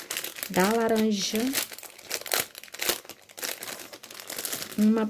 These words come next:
perfeição também. Nossa, gente, olha só essas bonequinhas. Olha só esse laço, vê se eu aguento uma coisa dessa.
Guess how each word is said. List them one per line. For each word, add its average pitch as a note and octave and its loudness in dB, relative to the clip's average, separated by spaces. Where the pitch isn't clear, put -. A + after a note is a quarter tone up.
perfeição A#3+ 2
também. E3+ 0
Nossa, E3+ -4
gente, G#3 4
olha G3 6
só A#3+ -8
essas D4+ -2
bonequinhas. A#3+ 2
Olha A3+ 6
só C#4 4
esse C4 4
laço, F#3 4
vê G#3 2
se G#3+ -2
eu G#3 2
aguento G#3 2
uma F3+ 0
coisa F3+ 0
dessa. F3 0